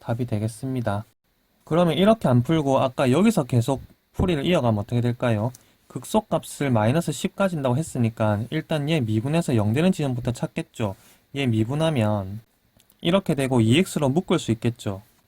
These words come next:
그러면 여기서 X는 영이라는 근이 하나 나오고 그거는 지금 여기 극대값을 나타내는 부분이죠. 근데 극소값을 나타내는 부분도 두 개 더 있을 거잖아요. 그게 이게 영 되는 부분이겠죠.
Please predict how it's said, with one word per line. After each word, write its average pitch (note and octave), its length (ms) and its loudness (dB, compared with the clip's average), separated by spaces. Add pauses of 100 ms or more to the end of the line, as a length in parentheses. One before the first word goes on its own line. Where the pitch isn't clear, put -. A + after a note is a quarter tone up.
(460)
그러면 D#3 320 2
여기서 F3 380 4
X는 E3 420 0
영이라는 B2+ 500 4
근이 D3 220 -2
하나 C3+ 240 0
나오고 A2+ 440 2
그거는 C#3+ 420 2
지금 B2 260 2
여기 C3 160 0
극대값을 B2 640 -2
나타내는 A2 400 2
부분이죠. A2+ 540 -2 (380)
근데 C3 180 -4
극소값을 C#3 640 -2
나타내는 A#2+ 500 2
부분도 A#2+ 300 0
두 A#2+ 140 -2
개 B2+ 60 4
더 C3 80 2
있을 A#2+ 220 0
거잖아요. G2+ 560 -2 (360)
그게 C#3+ 340 -4
이게 F#3 240 4
영 G#2+ 160 4
되는 A#2+ 220 4
부분이겠죠. G#2+ 720 0